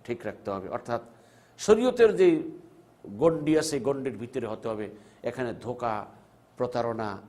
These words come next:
মিথ্যা কোটা-, কোনোটাই জায়েজ হবে না। আপনি মিথ্যার আশ্রয় নিয়ে কাজ করলেন, এটা জায়েজ হবে না। ধোঁকা দিলেন, প্রতি কাজে কিন্তু ধোঁকা, যেটা আজকে পৃথিবীতে মানুষ,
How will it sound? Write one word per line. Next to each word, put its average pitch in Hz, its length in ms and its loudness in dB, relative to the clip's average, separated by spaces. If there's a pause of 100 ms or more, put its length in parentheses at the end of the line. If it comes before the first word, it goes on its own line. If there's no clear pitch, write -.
(240)
মিথ্যা 127 680 -2 (500)
কোটা-, 147 320 -6
কোনোটাই 131 340 -6
জায়েজ 101 280 -10
হবে 95 140 -12
না। 98 100 -18 (120)
আপনি 143 320 -4 (180)
মিথ্যার 156 420 -4 (160)
আশ্রয় 127 320 -6
নিয়ে 120 140 -8
কাজ 113 200 -8
করলেন, 110 240 -8 (120)
এটা 110 160 -8
জায়েজ 98 240 -6
হবে 95 120 -10
না। 92 60 -14 (420)
ধোঁকা 170 260 4
দিলেন, 151 240 0
প্রতি 196 260 -4
কাজে 170 240 2
কিন্তু 160 200 -2
ধোঁকা, 135 240 -4
যেটা 143 240 -4
আজকে 147 200 -6
পৃথিবীতে 165 540 -12 (420)
মানুষ, 165 280 -2